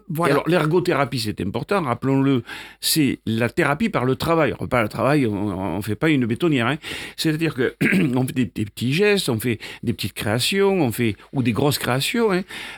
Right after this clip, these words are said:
Speaker 2: pour, pour, pour, pour, pour, euh, pour alimenter. Hein, qu'est-ce que, euh,
Speaker 1: Donc,
Speaker 2: dites, dites-nous en plus.
Speaker 1: Voilà. Donc, euh, si vous voulez, il a, m'a dit, euh, il m'a convoqué dans son bureau, euh, quand je suis revenu en ergothérapie, il m'a dit, «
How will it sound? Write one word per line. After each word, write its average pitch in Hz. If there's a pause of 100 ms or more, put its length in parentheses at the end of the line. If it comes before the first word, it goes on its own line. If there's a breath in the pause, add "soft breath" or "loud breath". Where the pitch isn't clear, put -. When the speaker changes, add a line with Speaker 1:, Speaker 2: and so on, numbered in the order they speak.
Speaker 2:
pour, 202
pour, -
pour, 147
pour, 131
pour, 131
euh, 107
pour 135
alimenter. 107
Hein, 135
qu'est-ce 151
que, 147
euh, 101
Speaker 1:
Donc, 185
Speaker 2:
dites, 160
dites-nous 170
en 147
plus. 120 (140)
Speaker 1:
Voilà. 160 (120)
Donc, 196
euh, 185
si -
vous 208
voulez, 214
il 233
a, 185
m'a 185
dit, 254
euh, 165
il 156
m'a 170
convoqué 196
dans 190
son 180
bureau, 175
euh, 135
quand 160
je 131
suis 185
revenu 180
en 147
ergothérapie, 147
il 233
m'a 180
dit, « 262